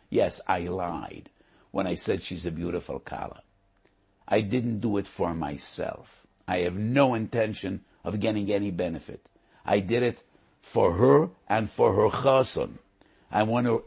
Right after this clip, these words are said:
enhance their relationship. He should appreciate her. He should love her. Kala noa v'chasida.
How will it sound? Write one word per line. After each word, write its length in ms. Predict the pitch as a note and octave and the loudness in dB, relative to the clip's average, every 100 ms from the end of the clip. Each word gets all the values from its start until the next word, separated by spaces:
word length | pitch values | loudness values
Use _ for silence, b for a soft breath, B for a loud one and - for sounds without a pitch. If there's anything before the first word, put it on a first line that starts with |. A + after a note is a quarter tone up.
| - | -4
enhance 580 | G#2+ F2+ A#2 A#2+ C3 | -2 0 2 2 0
their 160 | - A#2 | 0 2
relationship. 800 | G#2+ G2 G#2+ G#2+ - C#2+ - C#2+ | 2 2 0 -2 -6 -10 -10 -6
He 100 | G2+ | -6
should 200 | F2 A#2 | -4 -2
appreciate 680 | G#2 - B2 B2 - F#2 D2+ | -2 -2 -2 -2 -2 -2 -2
her. 120 | C#2+ b | -4 b
He 140 | - B2 | 0 0
should 200 | - G#2+ | 2 0
love 240 | A#2 A#2+ | 2 2
her. 140 | F#2 D2+ | 2 0
Kala 380 | - C3+ D3 | 4 6 6
noa 260 | C3 C#3 B2+ | 4 2 0
v'chasida. 600 | A2 G2+ G2+ - G2 - | -2 -6 -8 -6 -8 -10